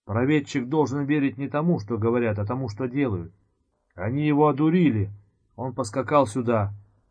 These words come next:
А затем одурили, что Едигей лукав, опасался, как бы великий повелитель на Орду не ударил, не отбил бы литовской добычи, пока Едигей обмывался после Ворсклы.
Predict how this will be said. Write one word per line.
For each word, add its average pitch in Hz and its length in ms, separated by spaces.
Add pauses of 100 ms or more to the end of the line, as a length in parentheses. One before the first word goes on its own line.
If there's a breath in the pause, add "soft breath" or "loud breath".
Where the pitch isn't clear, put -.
(260)
А 98 180
затем 151 400
одурили, 123 440
что 107 200
Едигей 127 500
лукав, 131 520 (500)
опасался, 127 760
как 139 200
бы 139 100
великий 143 400
повелитель 139 560
на 143 160
Орду 143 280
не 113 100
ударил, 101 520 (520)
не 101 180
отбил 139 400
бы 131 160
литовской 135 480
добычи, 143 480
пока 104 300
Едигей 131 520
обмывался 117 600
после 117 320
Ворсклы. 104 540